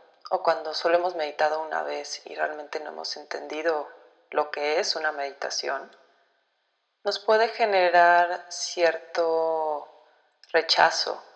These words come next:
esta palabra, o la podemos sentir incluso muy lejana o muy ajena. Y lo que les quiero principalmente dejar hoy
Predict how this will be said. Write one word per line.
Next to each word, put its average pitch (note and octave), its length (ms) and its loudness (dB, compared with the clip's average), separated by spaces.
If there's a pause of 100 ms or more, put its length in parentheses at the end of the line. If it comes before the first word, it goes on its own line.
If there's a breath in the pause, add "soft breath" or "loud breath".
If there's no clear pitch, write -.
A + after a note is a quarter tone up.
(120)
esta - 260 -6
palabra, D#3+ 720 2
o E3+ 540 0 (480 loud breath)
la F3 200 2
podemos E3+ 320 2
sentir E3+ 360 -6
incluso E3+ 440 -6
muy E3 180 -4
lejana E3 600 2
o D3 40 -6
muy D3+ 240 -8
ajena. - 400 -8 (1600)
Y A#3+ 720 2
lo A#3+ 180 4
que A#3+ 120 4
les A#3 400 0
quiero C4+ 340 6
principalmente G3+ 800 2
dejar F3 320 6
hoy D3 260 4